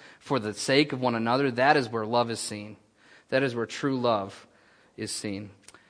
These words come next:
And finally, I wanna talk about this in, in First John, uh, verses four, or chapter four, verses twenty through five one.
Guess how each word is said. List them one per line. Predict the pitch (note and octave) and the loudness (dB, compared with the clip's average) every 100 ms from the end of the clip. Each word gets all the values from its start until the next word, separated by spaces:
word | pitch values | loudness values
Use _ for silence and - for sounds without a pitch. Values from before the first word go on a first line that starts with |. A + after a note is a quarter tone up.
| _ C#3+ | _ -4
And | C#3 | 4
finally, | E3+ F#3+ F#3+ D3+ | 10 10 10 8
I | C#3+ | 8
wanna | D3+ C#3+ | 8 6
talk | D#3+ D#3 C#3+ | 6 4 6
about | C3+ - | 4 6
this | E3+ D#3 | 4 4
in, | C#3+ C3 | 2 0
in | B2+ C3 | 0 0
First | D#3 D3 - | 2 2 4
John, | C#3+ C#3 C#3 C3+ - - - C3+ | 4 6 6 2 -6 -20 -4 4
uh, | B2+ A#2+ - C3 C3 - | 4 4 -2 -10 -12 -12
verses | C3+ D3 - B2 | 2 2 2 -6
four, | - E3 G3 F#3 F#3 - - | -2 4 6 6 2 -10 0
or | F3+ | 2
chapter | F3+ F3 F3 | 6 6 4
four, | - E3 D3 | 4 6 6
verses | C#3 C3+ | 4 -4
twenty | - - G#3 G3+ | -4 0 2 2
through | F#3 D3 | -2 0
five | D#3+ D#3+ D3+ | 4 6 4
one. | C3 C3 A2+ G2+ | 4 2 0 -4